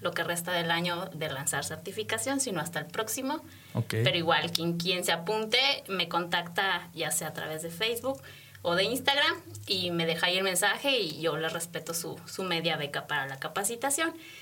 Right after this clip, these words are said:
Speaker 1: Y bueno, para la cuestión, eh, del programa, eh, la primera persona también que, que quiera acercarse para que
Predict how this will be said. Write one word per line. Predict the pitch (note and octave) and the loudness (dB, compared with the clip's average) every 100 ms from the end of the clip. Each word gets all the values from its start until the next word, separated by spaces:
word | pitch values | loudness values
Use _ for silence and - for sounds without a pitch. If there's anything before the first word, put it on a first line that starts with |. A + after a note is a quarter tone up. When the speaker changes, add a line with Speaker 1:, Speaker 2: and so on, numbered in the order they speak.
| - - | -20 -2
Speaker 1:
Y | C4 | 2
bueno, | C4+ C4 A3 G#3 | 4 6 4 6
para | A#3 A#3 A3+ A3 | 6 8 6 6
la | G#3+ | 4
cuestión, | G#3+ G3+ - A#3+ A3+ A3 A3 - | 4 2 4 4 4 2 0 0
eh, | G3+ F3+ F3 E3+ | 2 4 4 4
del | E3+ F3 | 2 0
programa, | E3+ G#3 G3 A3+ B3+ A#3+ C#4 - - - - | 2 2 6 6 6 4 2 0 -12 -10 0
eh, | F3+ F3+ | 2 4
la | F3 | 2
primera | F#3 G3+ F#3+ | 2 0 0
persona | G#3 G#3 A3 G3+ G3 | 0 0 0 0 0
también | F#3+ F#3 F#3 F3 | -2 -2 -4 -2
que, | F3 D3+ - - - | -2 -2 -4 -10 -10
que | - E3 | -6 -4
quiera | - F#3 E3+ | 0 2 2
acercarse | E3+ - - F#3 - F#3+ | 2 0 2 2 2 -2
para | E3+ D3+ - | -2 -4 -4
que | D3+ | -8